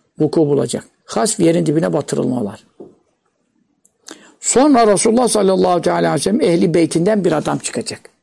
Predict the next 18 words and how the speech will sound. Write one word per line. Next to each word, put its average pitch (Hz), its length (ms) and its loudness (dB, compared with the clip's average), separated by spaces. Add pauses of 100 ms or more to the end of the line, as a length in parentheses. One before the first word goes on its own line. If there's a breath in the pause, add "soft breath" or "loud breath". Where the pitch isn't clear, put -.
İşte - 200 -6
Hazreti 139 380 -10
Mehdi. - 260 -18 (720 soft breath)
Bak - 320 -4
o 135 140 -2
büyük 233 300 2
maden, 165 480 0 (300)
e, - 520 2 (440 soft breath)
Hicaz'da 190 420 2
ama 131 200 -2
şimdi 131 240 -6
bak 123 100 -12
şimdi - 280 -10
yeri 156 180 2
dü-, 165 340 -4
dikkatli 160 420 -2
şey - 120 0
yapalım. 120 300 -6